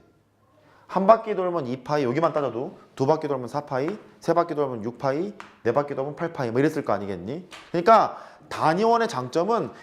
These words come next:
이게 몇 바퀴를 돌아도 계속 계산할 수가 있게 돼요. 그런데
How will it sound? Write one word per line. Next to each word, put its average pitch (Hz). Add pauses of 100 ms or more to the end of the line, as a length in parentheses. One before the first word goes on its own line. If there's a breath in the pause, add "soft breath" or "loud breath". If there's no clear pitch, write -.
이게 156
몇 139
바퀴를 254
돌아도 214
계속 285
계산할 156
수가 151
있게 117
돼요. 113 (480)
그런데 107